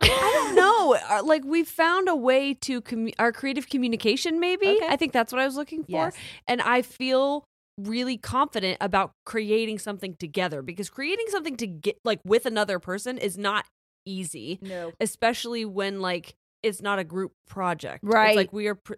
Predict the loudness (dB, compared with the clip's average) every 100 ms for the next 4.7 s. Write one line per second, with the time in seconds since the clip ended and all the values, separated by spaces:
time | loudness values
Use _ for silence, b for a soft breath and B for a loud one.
0 | -6 -8 -6 -8 -4 -2 -2 -6 -10 -10
1 | -6 -4 -4 -4 -4 -2 -4 -4 -4 -4
2 | -4 -2 -2 -2 -6 -6 -4 -4 -4 -8
3 | -6 -6 -6 -10 -10 _ _ -10 -6 -2
4 | 0 2 -2 -8 -6 -4 -4